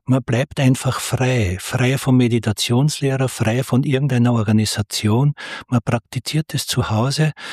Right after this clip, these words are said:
und ist völlig frei von, mm, irgendjemanden, irgendjemand anderen. Kann die Religion, mm, alle Religionen. Das, was T M eigentlich bewirkt, ist, sie führt jede Religion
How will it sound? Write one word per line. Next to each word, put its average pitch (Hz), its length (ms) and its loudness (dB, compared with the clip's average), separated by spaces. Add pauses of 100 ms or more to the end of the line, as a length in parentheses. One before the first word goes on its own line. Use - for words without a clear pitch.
(220)
und 127 380 2
ist - 200 -6
völlig 127 400 -2
frei 113 420 -2
von, 120 800 4
mm, 151 40 -2
irgendjemanden, 113 1120 2 (400)
irgendjemand 117 600 0
anderen. 98 600 -4 (540)
Kann - 200 0
die 120 100 2
Religion, 117 640 0
mm, 139 800 0
alle 170 360 -2
Religionen. 107 680 2 (320)
Das, - 280 0
was - 160 -2
T - 160 -2
M 160 200 4
eigentlich 135 540 0
bewirkt, 139 580 -2
ist, 147 380 -2 (500)
sie - 200 -2
führt 170 760 0
jede 143 460 0
Religion 143 840 2